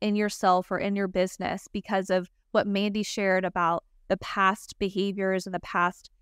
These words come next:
examples of not succeeding, or you don't feel like you have the funds or, you know,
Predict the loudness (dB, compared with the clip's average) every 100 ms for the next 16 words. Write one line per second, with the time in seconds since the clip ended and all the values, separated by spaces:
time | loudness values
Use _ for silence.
0 | _ -4 -2 0 0 2 0 0 0 -4
1 | 0 -2 -2 -6 -10 -6 -4 -2 -4 -4
2 | -6 0 2 4 6 4 0 0 0 0
3 | -2 0 0 0 -4 -2 2 2 0 -2
4 | -8 -4 0 2 2 -2 -4 -2 -2 0
5 | -2 -4